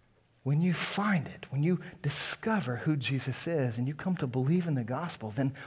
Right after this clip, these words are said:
put your feet on it. Close your mind on it. Land somewhere and start living there. This is where we want to go as we consider the evidence of the resurrection.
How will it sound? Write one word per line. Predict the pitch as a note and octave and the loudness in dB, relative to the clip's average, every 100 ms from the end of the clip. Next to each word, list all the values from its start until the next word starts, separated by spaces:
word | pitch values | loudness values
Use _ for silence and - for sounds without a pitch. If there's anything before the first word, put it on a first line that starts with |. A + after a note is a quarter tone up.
| - | -4
put | - G#3 - | 2 4 2
your | A2+ | -4
feet | - - C4 | -4 -4 -2
on | F#3 A#2 - | -2 -2 -8
it. | - - - _ _ _ - - - _ _ - | -16 -20 -20 _ _ _ -20 -20 -20 _ _ -10
Close | - F#3+ G3 C#3 | 4 8 8 6
your | C3+ | 2
mind | C3 G3+ A#3 G3 | 2 0 2 2
on | B2+ G2+ - | 0 -6 -12
it. | - - - - _ - - - | -16 -18 -20 -20 _ -20 -18 0
Land | C3 E3+ A3 A#3 F#3+ | 6 8 8 6 4
somewhere | - C#3 B2+ B2 A#2+ | 2 2 2 2 0
and | A#2 | 0
start | A#2 E3+ D3+ | -2 -2 -2
living | C#3 C#3 F#3 C3+ A2 G#2 | 0 2 2 0 -4 -6
there. | G2+ - F2 | -8 -8 -6
This | C3+ - | -4 -2
is | C#3+ - - - | -4 -6 -10 -4
where | C#3+ D3+ | 4 4
we | C#3 | 6
want | B2+ C3 G2 | 2 0 -2
to | A#2+ | 0
go | D#3 D#3+ A#2+ | 2 4 2
as | A2+ | 0
we | B2 | -2
consider | B2 A#2+ - C#3 | -2 -4 0 0
the | A#2 A#2+ | 0 2
evidence | D3 C3+ A#2+ A2 C3 | 2 2 -4 -2 -4
of | |
the | A#2 | -4
resurrection. | A2 A#2+ A2+ A#2 E3 E3+ - C3 | -2 -2 -2 -2 -4 -4 -6 -4